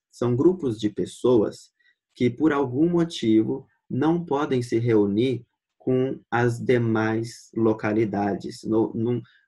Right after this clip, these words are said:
num, num, de alguma, por alguma razão, não, né, não podem, mas, ou não querem, ou por alguma razão, não, não se sentem bem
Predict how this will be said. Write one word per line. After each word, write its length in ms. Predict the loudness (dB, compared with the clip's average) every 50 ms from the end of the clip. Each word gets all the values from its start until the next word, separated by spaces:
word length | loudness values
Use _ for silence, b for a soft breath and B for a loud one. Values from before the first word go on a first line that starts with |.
| b
num, 160 | -4 -4 -2 -2 0
num, 600 | 0 2 2 2 0 0 0 -2 -2 -4 -6 -8 -14 _ _
de 80 | 0 2
alguma, 340 | 2 2 2 0 -2 -4 -4
por 200 | -4 -2 0 0
alguma 540 | 0 0 0 0 0 0 0 -2 -4 -6 -12 _ _ -8
razão, 540 | -4 -2 -2 0 0 0 0 0 0 -4 -10 _ _ _ _ _ -6
não, 540 | -4 -2 0 0 0 0 0 0 -2 -2 -2
né, 240 | -2 -2 -2 -2 -2 -2
não 220 | -2 -2 -2 -2
podem, 420 | 0 0 0 2 2 2 2 2
mas, 380 | 2 2 0 -2 -2 -4 -10 _ _ _ _
ou 120 | -4 -2 0
não 200 | 2 0 0 -2
querem, 600 | -2 0 0 2 2 4 4 4 2 2 2 0
ou 60 | -2
por 100 | -2 0
alguma 160 | 0 0 -2
razão, 220 | -2 -4 -4 -4 -4
não, 400 | -4 -2 -2 0 0 -2 -2 -4 b b b b b
não 120 | -6 -6 -4
se 120 | -2 -4
sentem 420 | -4 -2 -4 -4 -2 -2 -4 -2 0
bem 300 | 2 2 2 0 -2